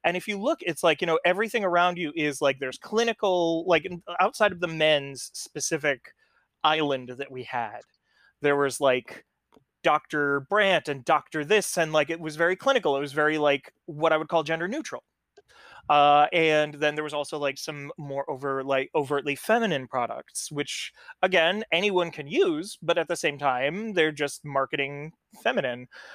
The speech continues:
And then you get to the men's island, and it's just, like, steel blue and, like,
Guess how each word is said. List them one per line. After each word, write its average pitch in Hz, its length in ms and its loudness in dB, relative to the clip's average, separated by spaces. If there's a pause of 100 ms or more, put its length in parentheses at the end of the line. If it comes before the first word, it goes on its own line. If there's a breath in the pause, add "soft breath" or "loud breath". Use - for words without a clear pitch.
(200 loud breath)
And 180 160 0
then 285 100 4
you 320 100 4
get 240 120 2
to - 80 -6
the 185 80 4
men's 175 300 4 (100)
island, 147 440 2
and 139 80 2
it's 143 180 -2
just, 156 220 -2
like, 139 140 -2
steel 175 840 4
blue 254 840 6
and, 170 200 4
like, 165 320 4